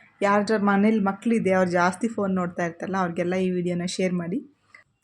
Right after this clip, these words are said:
ಈ ವಿಡಿಯೋ ಇಷ್ಟ ಆಗಿದ್ರೆ ಮತ್ತೆ ಯೂಸ್‌ಫುಲ್ ಅನ್ಸಿದ್ರೆ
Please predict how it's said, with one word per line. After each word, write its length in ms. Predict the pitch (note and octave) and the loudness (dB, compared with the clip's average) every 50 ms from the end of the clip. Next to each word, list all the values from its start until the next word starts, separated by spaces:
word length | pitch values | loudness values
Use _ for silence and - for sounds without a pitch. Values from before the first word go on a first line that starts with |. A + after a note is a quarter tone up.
| - - _ _ _ _ - | -20 -20 _ _ _ _ -6
ಈ 100 | A#3 A3+ | -4 -2
ವಿಡಿಯೋ 280 | G#3 A3 A3+ A3 D4 C#4 | 0 0 0 0 0 0
ಇಷ್ಟ 240 | A#3 A3 - - A#3 | -2 -4 -4 -6 -4
ಆಗಿದ್ರೆ 440 | G#3+ G3+ F#3+ F#3+ G3 F#3+ A3 C4+ | -4 -4 -4 -4 -4 -4 -2 -2
ಮತ್ತೆ 440 | C4 A3 G#3 G3+ - - - A3+ A3 | -2 -2 -4 -6 -6 -6 -4 -2 -2
ಯೂಸ್‌ಫುಲ್ 400 | G#3 A3 A#3 A#3 - - A#3+ A3 | 0 -2 -2 -2 -4 -4 -4 -2
ಅನ್ಸಿದ್ರೆ 640 | F#3 F3 F3+ - - E3+ - A3 B3+ D#4 - - | -4 -6 -6 -8 -12 -12 -10 -10 -10 -10 -12 -16